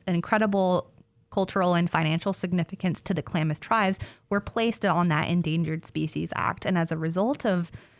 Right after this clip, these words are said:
of that placement, every single year, the U S Fish and Wildlife Service issues a biological opinion that says what the lake level of Upper Klamath Lake needs to be in order for the Schwalm and Koptu species to thrive for that particular year. So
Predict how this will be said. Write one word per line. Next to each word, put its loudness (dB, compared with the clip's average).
of 0
that 0
placement, 0
every 0
single 0
year, 2
the -2
U 2
S -2
Fish -4
and 0
Wildlife 2
Service -2
issues 0
a 0
biological 0
opinion 0
that 2
says 2
what 0
the 4
lake 2
level 4
of 2
Upper 0
Klamath 0
Lake -2
needs 2
to 0
be 2
in 2
order 2
for 0
the 2
Schwalm 0
and 2
Koptu 0
species -4
to -4
thrive -2
for -4
that -2
particular -6
year. -4
So -4